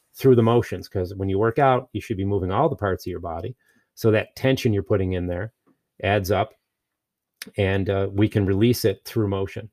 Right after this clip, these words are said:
So through actually physically moving that part of the body and through developing prayer, affirmation, however you wanna word it, but you're gonna actually be able to say out loud um, different parts of different emotional, get me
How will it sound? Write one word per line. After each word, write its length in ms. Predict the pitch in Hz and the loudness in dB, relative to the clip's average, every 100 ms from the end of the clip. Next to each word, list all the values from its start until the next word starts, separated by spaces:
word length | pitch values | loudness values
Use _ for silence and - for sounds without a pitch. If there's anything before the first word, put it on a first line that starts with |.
| _ _ - | _ _ -4
So 300 | - 107 104 | 0 2 2
through 200 | 120 107 | 0 0
actually 280 | 107 104 | 0 -2
physically 420 | 90 - 139 147 135 | 0 0 2 2 6
moving 300 | 135 127 123 | 6 6 0
that 160 | 120 | 0
part 180 | 123 117 | 0 0
of 60 | 113 | 0
the 60 | |
body 360 | 107 107 127 139 _ _ _ _ _ | 0 -2 -2 -6 _ _ _ _ _
and 240 | - 104 113 | 0 2 2
through 320 | - 107 101 | 2 0 0
developing 640 | - 95 117 110 107 104 110 _ - | -8 0 2 4 2 -2 -4 _ -4
prayer, 500 | 123 113 131 160 - - - | 2 4 4 0 -8 -12 0
affirmation, 840 | 107 104 104 95 110 - 147 156 - _ _ _ _ _ _ _ | 2 2 0 2 0 0 -4 -4 -10 _ _ _ _ _ _ _
however 400 | 92 107 110 98 | -4 2 2 4
you 100 | 110 | 2
wanna 200 | 98 98 | 2 -2
word 260 | 90 98 127 | 0 0 -2
it, 140 | 151 | -4
but 160 | - 107 | -6 -6
you're 140 | 107 | -4
gonna 160 | 98 107 | -2 -4
actually 400 | 107 104 - 101 | -2 -4 -2 -2
be 120 | 92 | 2
able 200 | 101 95 | 0 0
to 80 | 95 | -4
say 300 | - - 104 | -4 0 2
out 180 | 101 98 | 2 0
loud 320 | 104 104 98 - _ _ - - | 0 0 -4 -12 _ _ -12 -4
um, 380 | 98 95 98 - | -2 -2 -6 0
different 320 | 117 107 92 | 0 0 -2
parts 360 | 117 110 - - | 0 -2 -4 -4
of 180 | 110 101 - - _ - | -2 -2 -8 -20 _ 0
different 240 | 127 120 | 4 4
emotional, 460 | 107 120 - 110 107 | 4 4 2 -4 0
get 240 | 104 135 | 0 2
me 160 | 139 | 0